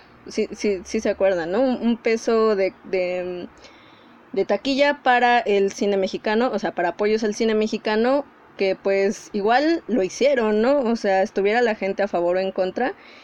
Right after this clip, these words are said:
Y en este momento, precisamente, eh, repito, por el momento político, o sea, creo que también tenemos que, que ver que, o sea, están, están, comillas, comillas, escuchando.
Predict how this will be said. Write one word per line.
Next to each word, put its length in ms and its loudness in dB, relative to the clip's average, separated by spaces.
Y 140 4
en 120 4
este 240 2
momento, 640 2
precisamente, 960 -2
eh, 100 -2
repito, 420 -4
por 160 -4
el 80 -2
momento 400 -4
político, 720 -2
o 80 -4
sea, 160 -4
creo 160 -4
que 100 -4
también 500 0
tenemos 580 -2
que, 720 0
que 140 2
ver 240 4
que, 400 0
o 60 -6
sea, 320 -2
están, 480 2
están, 360 2
comillas, 400 4
comillas, 380 0
escuchando. 520 -4